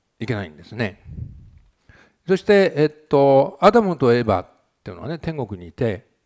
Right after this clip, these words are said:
天国じゃない、パラダイスにいて、そしてね、死がなかった素晴らしい世界に行ったんですね。どうしてそれがダメになったのかっていうと、「知恵の木を食べてはいけません、食べたら死にます」っていうことを信じなかったからです。で、皆さんね、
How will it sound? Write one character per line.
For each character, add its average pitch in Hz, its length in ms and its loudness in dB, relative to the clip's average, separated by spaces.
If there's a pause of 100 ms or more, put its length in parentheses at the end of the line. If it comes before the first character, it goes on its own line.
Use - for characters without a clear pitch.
(100)
天 135 120 -2
国 101 140 -10
じ 87 80 -14
ゃ 80 40 -12
な 73 60 -20
い、 - 40 -20
パ - 140 -6
ラ 151 100 0
ダ 113 120 -6
イ 82 80 -14
ス - 140 -20
に 80 120 -20
い 92 40 -20
て、 104 380 -8 (760)
そ - 100 -14
し 131 60 -10
て 143 100 -12
ね、 165 160 -8
死 - 180 -14
が 151 120 -10
な 135 80 -12
か 139 80 -8
っ 127 60 -14 (100)
た - 80 -12
素 - 140 -16
晴 101 60 -6
ら 165 100 -8
し 180 80 -16
い 202 80 -14
世 165 100 -8
界 107 140 -14
に 92 60 -20
行 80 40 -20
っ - 40 -20
た 85 100 -18
ん - 100 -20
で 87 80 -20
す - 80 -20
ね。 92 80 -20
ど 139 140 -10
う 269 40 -8
し - 40 -20
て 127 380 -4 (120)
そ - 80 -12
れ 113 60 -6
が 113 80 -6
ダ 104 100 -4
メ 113 80 -10
に 104 80 -16
な 78 60 -18
っ - 60 -20
た - 100 -20
の 76 80 -20
か - 100 -20
っ - 40 -20
て - 120 -20
い - 40 -20
う - 20 -20
と、 131 260 -8 (600)
「知 - 180 -6
恵 214 140 0
の 208 160 -10
木 185 200 -8
を 135 100 -4
食 175 160 -8
べ 170 120 -6
て 131 120 -10
は 101 120 -6
い 92 120 -14
け - 120 -12
ま 175 140 -8
せ 147 200 -14
ん、 98 120 -18 (100)
食 185 80 -6
べ 185 120 -8
た 139 100 -6
ら 113 100 -6
死 - 220 -14
に 196 60 -10
ま 214 140 -8
す」 - 140 -20
っ - 60 -20
て 147 80 -12
い - 20 -8
う 127 60 -12
こ 135 80 -16
と 170 140 -6
を 107 260 -12
信 - 280 -14
じ 254 60 -14
な 214 100 -8
か - 60 -12
っ - 60 -16
た - 120 -20
か - 60 -20
ら - 180 -20
で - 160 -20
す。 - 100 -20 (2000)
で、 - 80 -10
皆 117 140 -10
さ 98 80 -16
ん 80 80 -20
ね、 78 200 -20